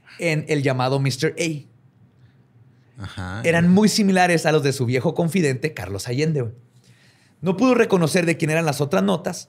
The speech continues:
Speaker 1: pero con gusto le contó a los que lo contract-, este, contactaron cómo había sido su correspondencia con Allen un año antes. Y les dijo, y cito,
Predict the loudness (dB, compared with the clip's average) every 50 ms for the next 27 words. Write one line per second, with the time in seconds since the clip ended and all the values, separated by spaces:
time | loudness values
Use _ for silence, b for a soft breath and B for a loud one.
0 | _ _ 0 0 0 2 0 0 0 0 -2 -2 0 0 0 0 2 0 -2 -4
1 | -2 -2 -2 -2 0 0 -4 -4 -2 -2 -4 -4 -6 -6 -6 -6 -4 -4 -6 -6
2 | -6 -6 -8 -10 -10 _ -8 -6 -6 -4 -4 -4 -6 -4 -6 -6 -6 -4 -4 -2
3 | -2 -2 -4 -6 B B B B B B B _ -6 -2 0 2 2 2 2 2
4 | 0 0 -2 0 0 0 0 0 -2 0 0 0 0 0 -2 -4 -4 -2 -4 -2
5 | -4 -4 -2 -2 -2 -2 -2 -2 -2 -4 -4 -4 -4 -4 -2 -2 -2 -2 -2 -2
6 | -4 -4 -6 -10 -16 -18 -20 _ _ -4 0 0 0 0 0 -2 0 2 0 0
7 | 0 0 -2 -4 -4 -8 -10 -10 b